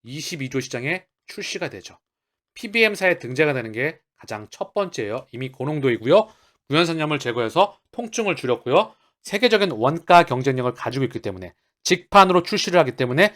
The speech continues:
이미 가격 볼륨에서는 타 기업들과 비교가 되지 않는다. 결국 피비엠사에 등재되는 게 이 유플라이마 시장 선점의 속도를 보일 거라 저는 그게 첫 번째 요소로 보고 있어요. 자, 그리고 신약에 대해서 이미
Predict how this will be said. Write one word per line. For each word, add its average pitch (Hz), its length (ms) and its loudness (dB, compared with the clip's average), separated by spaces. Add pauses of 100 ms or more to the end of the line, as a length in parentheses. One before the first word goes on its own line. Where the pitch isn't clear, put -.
(160)
이미 127 200 -2
가격 139 420 2
볼륨에서는 135 640 2 (280)
타 226 200 8
기업들과 135 580 2
비교가 147 380 6
되지 123 220 2
않는다. 90 400 -12 (380)
결국 165 640 4
피비엠사에 208 580 6
등재되는 135 540 2
게 190 240 4 (420)
이 165 320 2
유플라이마 131 720 4 (200)
시장 202 400 6
선점의 190 560 4 (200)
속도를 233 460 2
보일 127 200 6
거라 139 480 6
저는 107 180 -12
그게 113 440 0 (260)
첫 - 200 -12
번째 226 300 0
요소로 131 260 0
보고 110 200 -4
있어요. 87 320 -12 (480)
자, 127 100 -10
그리고 147 160 -2
신약에 226 360 0
대해서 127 360 -2 (340)
이미 143 200 -6